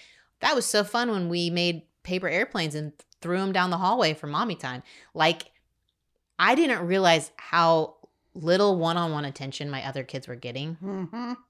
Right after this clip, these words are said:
Speaker 1: because you think I'm with them all day.
Speaker 2: Right.
Speaker 1: But, like, focused attention. There was even a summer when I had older kids and I realized I'm just critiquing,
Speaker 2: Mm.
Speaker 1: breaking up fights.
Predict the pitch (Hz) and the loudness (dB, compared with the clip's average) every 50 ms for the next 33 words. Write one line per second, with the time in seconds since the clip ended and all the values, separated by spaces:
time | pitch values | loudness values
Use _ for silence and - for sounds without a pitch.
0 | _ - 175 170 185 185 - 196 185 185 196 185 - - 254 214 175 170 170 175 | _ -6 -2 -2 0 0 0 -2 0 0 0 0 2 2 2 2 2 2 2 0
1 | 196 196 - 185 165 165 - 143 139 135 139 139 139 131 113 - - - _ _ | -2 -2 -2 -4 -4 -4 -4 -4 -4 -4 -4 -6 -6 -6 -8 -10 -14 -20 _ _
2 | _ _ - - 160 151 151 139 - 175 160 160 156 160 156 - - - - - | _ _ -10 -6 -6 -6 -2 2 2 2 4 4 0 0 -2 -4 -12 -18 -6 0
3 | - 190 190 202 196 - 214 208 208 208 202 - - - - - - _ _ _ | 2 4 4 4 4 2 2 4 4 2 0 -4 -8 -12 -12 -18 -20 _ _ _
4 | _ _ _ - 147 139 - - 170 165 175 185 - - 196 196 196 196 - _ | _ _ _ -14 -12 -12 -8 -4 -2 0 0 0 0 -2 -2 -2 -2 -4 -6 _
5 | - 226 285 370 370 427 403 349 277 233 220 - - 190 180 196 196 170 160 156 | 0 2 2 4 6 4 6 6 4 2 2 0 0 -2 0 0 2 2 2 2
6 | 151 151 147 - - _ _ _ _ _ _ _ _ _ _ _ - 170 170 - | 0 -2 -4 -10 -18 _ _ _ _ _ _ _ _ _ _ _ -8 -4 -2 0
7 | 277 262 170 165 175 196 180 170 - - - 160 143 131 123 - - 131 143 139 | 2 2 2 2 2 2 2 0 -4 -4 -6 -8 -8 -8 -8 -10 -12 -10 -8 -6
8 | 135 131 131 131 131 127 123 131 117 - - - 170 226 226 - 269 233 - - | -4 -4 -2 -2 -2 -2 -4 -4 -8 -12 -12 -8 -8 -8 -6 -6 -8 -8 -10 -12
9 | - _ _ _ _ _ _ _ _ _ _ _ _ _ _ _ _ - - - | -14 _ _ _ _ _ _ _ _ _ _ _ _ _ _ _ _ -20 -16 -14
10 | 160 - - - - 285 262 277 - 269 254 247 240 233 220 220 214 196 220 208 | -14 -12 -8 -4 -2 -2 -2 -4 -4 -6 -4 -4 -2 -4 -4 -4 -6 -6 -6 -6
11 | 208 202 196 180 170 180 180 180 156 143 - - - - 262 254 262 254 247 240 | -4 0 2 2 2 2 0 -2 -2 -4 -8 -10 -6 -4 -2 0 0 0 0 -2
12 | 233 - - - - - - - | -4 -6 -10 -12 -12 -12 -12 -16